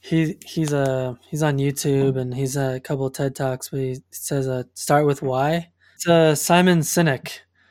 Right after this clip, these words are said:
It's, uh, "Start, start with why." And it's all about leadership, but I think it's the same kind of idea. When you focus on the why of something, it kind of just removes everything else. It makes it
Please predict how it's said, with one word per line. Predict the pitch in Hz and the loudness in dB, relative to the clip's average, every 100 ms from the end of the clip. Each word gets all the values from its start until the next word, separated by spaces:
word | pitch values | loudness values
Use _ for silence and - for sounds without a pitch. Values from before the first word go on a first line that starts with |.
| _ _ _ | _ _ _
It's, | - - | -8 -2
uh, | 143 135 135 | 0 0 -2
"Start, | - - 170 - _ | -4 -2 -2 -4 _
start | 165 185 | 4 6
with | 170 139 | 4 2
why." | 131 147 139 | 2 4 4
And | 127 135 | 2 0
it's | 143 208 | 2 6
all | 226 | 6
about | 175 143 | 8 6
leadership, | 139 151 165 - 196 196 _ - - - - | 6 4 2 2 0 -2 _ -20 -20 -20 -2
but | 156 | 2
I | 156 | 2
think | 202 240 | 2 0
it's | 262 | -2
the | - | -4
same | 151 - 165 175 | -4 0 2 2
kind | - 180 | 0 -2
of | 160 | 0
idea. | 139 131 131 151 139 123 | 0 -2 -2 -2 -2 -2
When | 123 135 | -4 -4
you | 135 | -4
focus | - 147 160 233 - | -4 -4 -2 -2 -2
on | 185 156 | 0 0
the | 139 127 | 0 -4
why | 120 120 127 151 180 | -6 -6 0 2 2
of | 196 185 | 0 -2
something, | - 220 202 240 247 233 _ - - - - - _ _ _ | -4 -4 -4 -6 -4 -6 _ -20 -20 -20 -20 -20 _ _ _
it | - 170 170 _ - | 2 2 2 _ -14
kind | - 202 | -4 0
of | 294 | 0
just | 247 214 175 | 0 0 2
removes | 160 139 151 190 180 143 | 2 2 4 6 4 4
everything | 143 151 - 147 127 | 2 0 -2 -2 -2
else. | 147 127 - | -4 -4 -6
It | 131 | -4
makes | 135 147 - | -2 -4 -4
it | 170 151 | -2 -4